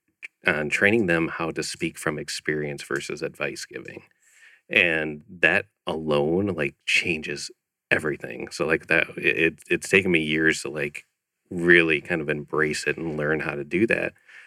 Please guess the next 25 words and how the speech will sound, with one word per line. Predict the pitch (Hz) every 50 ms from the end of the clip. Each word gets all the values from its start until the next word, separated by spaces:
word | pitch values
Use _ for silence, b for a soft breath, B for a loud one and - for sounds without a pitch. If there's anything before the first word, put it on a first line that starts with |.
| B B -
But | 90 82 -
being | 90 92 95 92
able | 85 80 85 85 85 82
to | - 78
speak | 73 - - - - 82 80 76 -
from | - 92 82 78
experience | 73 - - - - 80 78 78 80 78 76 78 76 73 -
when | - 87 78 80 78
you're | 78 80 78
in | 71 76 78 80 80
those, | 78 76 71 73 69 73 78 76 - - -
um, | 90 80 73 73 71 71 71 71
because | - - - - 82 80 80 -
at | -
the | - -
end | 98 98
of | 87 82
the | 82 82 -
day, |
every | - 78 76 80 82 80 80 82 82 80 80
single | 78 - - 76 73 73
one | 71 71 71
of | 71 73
those | 69 71
leaders | 73 76 73 78 76 -